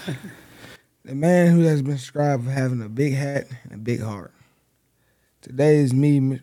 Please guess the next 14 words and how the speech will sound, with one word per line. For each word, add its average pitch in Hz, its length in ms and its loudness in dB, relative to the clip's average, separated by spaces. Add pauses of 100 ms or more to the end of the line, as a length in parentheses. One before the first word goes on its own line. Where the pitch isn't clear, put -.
me, 151 420 -6 (220)
Mister 123 260 -16
Eric 127 200 0
McCall, 131 560 0 (300)
Mister 110 280 -20
Joseph 127 340 -16
Ego. 113 420 -14
We're 127 100 -4
here 131 120 4
to 113 80 -2
talk 120 160 0
about 110 280 -6
beef 120 200 0
cattle. 123 400 0